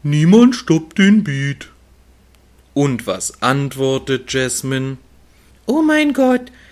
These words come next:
dass du mir gerade jetzt schreibst. Was ein Zufall. Ich habe heute von dir geträumt und musste den ganzen Tag an dich denken." Nicht vergessen.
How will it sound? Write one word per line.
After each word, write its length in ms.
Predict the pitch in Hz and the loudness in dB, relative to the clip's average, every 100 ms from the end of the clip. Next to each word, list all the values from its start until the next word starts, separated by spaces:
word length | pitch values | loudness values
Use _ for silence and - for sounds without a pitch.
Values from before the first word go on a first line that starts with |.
| _ - | _ -4
dass 200 | 208 214 | -4 -4
du 160 | 262 | 0
mir 160 | 339 330 | 2 2
gerade 300 | 262 269 285 | 2 0 2
jetzt 400 | 269 277 285 - | 2 0 -2 -10
schreibst. 560 | - 214 208 196 - - _ _ _ | -6 -2 -2 -4 -6 -18 _ _ _
Was 220 | - 202 294 | -6 -2 2
ein 220 | 320 349 | 2 2
Zufall. 760 | - 254 254 - 220 196 180 175 _ _ _ _ | -2 -2 -4 -4 -2 -2 -4 -10 _ _ _ _
Ich 140 | - 247 | -8 -2
habe 300 | 254 254 233 | 0 2 2
heute 280 | 240 254 | 0 0
von 240 | 311 320 302 | -2 -2 0
dir 140 | 302 | 2
geträumt 580 | 311 311 - 240 233 202 - - - 226 | 0 -2 -2 2 2 0 -10 -20 -6 0
und 120 | 262 | 2
musste 320 | 269 262 254 | 2 -2 -2
den 200 | 240 226 | 2 4
ganzen 420 | 226 254 311 359 | 4 2 0 -2
Tag 300 | 320 294 285 | 2 2 2
an 160 | 285 277 | 0 0
dich 180 | 302 - | 0 0
denken." 760 | 247 226 226 220 202 135 113 _ _ _ _ _ _ _ _ _ - - | 2 2 0 0 -2 -2 -8 _ _ _ _ _ _ _ _ _ -20 -6
Nicht 260 | 131 123 | -4 -2
vergessen. 520 | - 127 113 101 95 | -2 -2 -2 -4 -8